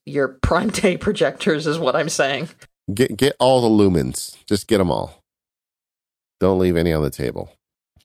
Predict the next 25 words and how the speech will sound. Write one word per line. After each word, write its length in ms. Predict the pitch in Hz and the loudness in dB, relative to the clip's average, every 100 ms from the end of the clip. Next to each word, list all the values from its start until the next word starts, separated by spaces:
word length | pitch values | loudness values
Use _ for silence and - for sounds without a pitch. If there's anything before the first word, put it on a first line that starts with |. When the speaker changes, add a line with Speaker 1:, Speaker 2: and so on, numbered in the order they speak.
| - - - - - - - | -20 -20 -20 -20 -20 -18 -4
Speaker 2:
Uh, 400 | 110 110 107 101 - | 0 4 4 2 -2
traveling 400 | - 127 165 151 | -2 0 2 4
to 80 | 107 | 4
the 100 | 87 | 2
event. 280 | 80 73 - | 2 0 -2
This 140 | 127 | -2
is 140 | 160 104 | -2 0
one 160 | 82 | 0
that's 220 | 78 69 | 0 -4
kinda 240 | - 82 65 | -6 -4 -2
weird. 380 | 62 62 73 - - | -4 -4 -4 -8 -8
I 200 | 107 120 | -4 0
always 260 | 131 123 | 2 2
give 220 | 107 104 98 | 0 -2 0
my 120 | 90 | -2
presentation 640 | - 85 78 78 71 80 | 0 -4 -4 -6 -6 -4
as 120 | 67 | -4
I 80 | 65 | -6
drive 280 | 62 62 65 | -4 -6 -6
to 140 | - 62 | -8 -6
the 120 | 64 | -6
event, 280 | 53 52 - _ - | -6 -10 -14 _ -6
wherever 360 | 85 82 67 | -2 -2 -4
it 80 | 58 | -6
is, 340 | 50 - - | -10 -14 -18